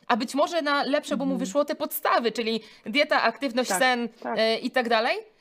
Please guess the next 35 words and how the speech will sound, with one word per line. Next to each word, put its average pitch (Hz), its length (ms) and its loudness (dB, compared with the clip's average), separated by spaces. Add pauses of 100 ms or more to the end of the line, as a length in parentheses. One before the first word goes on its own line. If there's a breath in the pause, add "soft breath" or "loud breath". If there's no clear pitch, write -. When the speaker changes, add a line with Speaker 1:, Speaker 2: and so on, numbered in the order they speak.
(220 soft breath)
Speaker 1:
I 254 80 2
on 294 140 4
nie 320 100 -2
musi 330 220 -2
wiedzieć, 240 240 0
co 208 60 -10
się 254 100 -2
u 226 40 0
niego 214 200 -2
dzieje. 196 360 2
Ważne, 220 400 2
że, 220 360 4
e, 208 260 0
zyskuje 190 460 -2
zdrowie, 220 400 2
lepsze 185 260 -2
samopoczucie 202 800 0 (240 loud breath)
i 233 120 -2
tak 226 220 2
dalej, 214 280 2
lepszą 208 240 -2
masę 208 160 2
Speaker 2:
Mhm. 190 140 -2
Speaker 1:
ciała, 233 260 4
bo 196 180 0
tak 202 80 -6
jak 190 100 -6
powiedziałaś, 202 220 -6
też 185 120 -10
wiemy, 190 200 -4
że 185 80 -8
to 190 100 -6
ma 185 60 0
Speaker 2:
Mhm. 180 160 -4
Speaker 1:
znaczenie. 165 280 -4